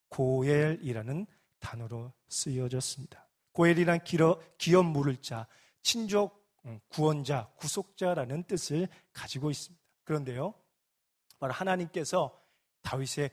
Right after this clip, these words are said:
고엘이 되어주신다라고 고백하고 있습니다. 여러분, 다윗은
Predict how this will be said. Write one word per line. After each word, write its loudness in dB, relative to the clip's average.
고엘이 0
되어주신다라고 -4
고백하고 -8
있습니다. -14
여러분, 2
다윗은 0